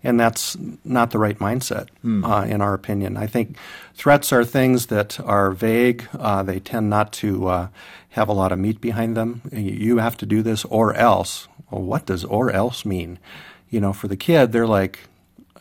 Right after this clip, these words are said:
Speaker 1: "Does that mean I'm grounded? Does that mean I'm whatever?" So I think threats are pretty ineffective. Um, warnings and reminders equally are ineffective.
Speaker 2: Give us
Speaker 1: And
Speaker 2: an example of the warning and reminder.
Speaker 1: Uh, reminders, uh, we believe that parents who remind a lot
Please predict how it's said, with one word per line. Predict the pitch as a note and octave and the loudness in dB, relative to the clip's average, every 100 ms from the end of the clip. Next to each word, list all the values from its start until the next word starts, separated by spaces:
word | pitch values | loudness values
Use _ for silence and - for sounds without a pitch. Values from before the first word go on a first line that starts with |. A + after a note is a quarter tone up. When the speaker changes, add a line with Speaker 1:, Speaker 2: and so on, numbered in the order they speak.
| - | -4
Speaker 1:
"Does | G#2 | 0
that | G2+ | 0
mean | F#2+ F2+ | 0 -2
I'm | F2 | -2
grounded? | G2 B2 D3+ D#3 | 0 2 2 -2
Does | B2+ G#2+ | -2 -2
that | G2+ | -2
mean | G2 G2 | -2 -4
I'm | F2+ | -4
whatever?" | F2+ F#2 A#2 D3+ D#3 - - - | -4 -2 0 0 -2 -6 -20 -10
So | - | -2
I | C#3 | 0
think | D3+ - C3+ | 0 -4 -8
threats | - A#2+ A#2+ A2+ | 2 2 2 0
are | G2+ | 0
pretty | - A#2 G#2+ | -2 -2 0
ineffective. | G2 - A2+ G#2+ G#2 G2 - - | 0 -2 -6 -4 -6 -6 -10 -8
Um, | G#2+ G2 F#2+ A2 - - - - | -2 0 -2 -6 -12 -20 -16 0
warnings | C3 C#3 D3 B2 | 4 6 4 2
and | A#2 | 2
reminders | G#2 A2 B2 B2+ B2 | 2 2 2 0 0
equally | A2+ A2 C3+ C3+ D3 - | -2 -2 -2 -2 -4 -6
are | A2+ | -2
ineffective. | A2+ A#2 - A2+ - C#3 - - | 0 -2 -2 -4 -4 -6 -6 2
Speaker 2:
Give | E3+ | 4
us | B3 B2+ | 4 2
Speaker 1:
And | |
Speaker 2:
an | |
example | B2 G#2 A#2 G#2 | 0 2 2 2
of | F#2 | 0
the | F2+ | 2
warning | F#2 F#2 F2 | 2 2 0
and | D#2+ | -2
reminder. | D#2 E2 F2 D#2 - - - | -4 -2 -4 -4 -8 -14 -2
Speaker 1:
Uh, | E3 E3 | 2 4
reminders, | D3+ D3+ D#3 F3 F3 F3 - D3+ | 4 4 4 4 4 2 0 0
uh, | C#3 C3 | 2 4
we | C#3 | 2
believe | C#3+ C#3 C#3+ | 2 2 2
that | C3 A#2 | 0 -2
parents | C#3+ C#3+ | -2 -2
who | - | 0
remind | A#2+ A2+ A2 B2+ | 2 4 4 2
a | |
lot | C#3 C#3+ | 0 -2